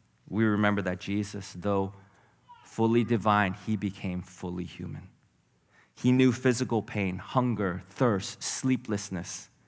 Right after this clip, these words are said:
whipped, nailed to a cross. He knew emotional pain, anxiety, depression, loneliness. He knew relational pain, abandonment,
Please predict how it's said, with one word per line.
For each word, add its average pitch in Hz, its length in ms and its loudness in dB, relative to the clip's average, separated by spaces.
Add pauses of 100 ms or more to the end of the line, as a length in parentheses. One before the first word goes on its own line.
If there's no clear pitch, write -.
(760)
whipped, 107 420 -2 (220)
nailed 104 400 -2
to 104 140 -4
a 98 60 -6
cross. - 520 -14 (220)
He 151 140 6
knew 151 200 8
emotional 135 480 6
pain, 110 280 0
anxiety, 117 840 6 (220)
depression, 113 760 0 (180)
loneliness. 110 800 2 (100)
He 120 100 2
knew 123 160 4
relational 107 640 0
pain, 87 400 -6 (420)
abandonment, 92 880 0